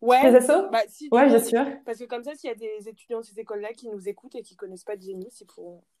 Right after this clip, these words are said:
Speaker 1: se
Speaker 2: Ok.
Speaker 1: renseigner. <laughs>
Speaker 2: Alors, on est présent, euh, on est présent à, donc je vais le dire par ordre alphabétique, comme ça je suis sûre de louper personne.
Speaker 1: Vas-y.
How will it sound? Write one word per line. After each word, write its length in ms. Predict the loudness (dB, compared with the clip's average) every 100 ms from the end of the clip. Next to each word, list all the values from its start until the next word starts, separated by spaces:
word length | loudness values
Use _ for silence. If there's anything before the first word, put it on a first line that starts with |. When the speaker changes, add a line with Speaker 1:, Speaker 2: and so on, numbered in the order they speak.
| _ _ _ _ _ _ _ _ -8
Speaker 1:
se 120 | -4
Speaker 2:
Ok. 80 | -4
Speaker 1:
renseigner. 380 | -2 -4 -4 -8 -2
<laughs> 160 | -2 0 -4 -4 _ _ _ _ _ _ _ _ _ 4
Speaker 2:
Alors, 280 | 6 6
on 80 | 6
est 100 | 4
présent, 800 | 0 2 4 4 6 6 4 2
euh, 880 | 2 6 6 6 2 0 0 0 -2 -4 -4
on 100 | -2
est 100 | -2
présent 360 | 0 0 2 0
à, 220 | 0 0
donc 240 | -2 -2
je 120 | -2 -2
vais 60 |
le 60 | 2
dire 200 | 0 2
par 140 | 4
ordre 160 | 4 4
alphabétique, 680 | 2 0 -2 -2 -6 -4
comme 120 | -4 -4
ça 120 | -6
je 40 |
suis 120 | -8
sûre 200 | -4 -2
de 420 | 2 2 2 2 2
louper 180 | 2 0
personne. 400 | -2 -2 -2 -2
Speaker 1:
Vas-y. 360 | -2 -4 -2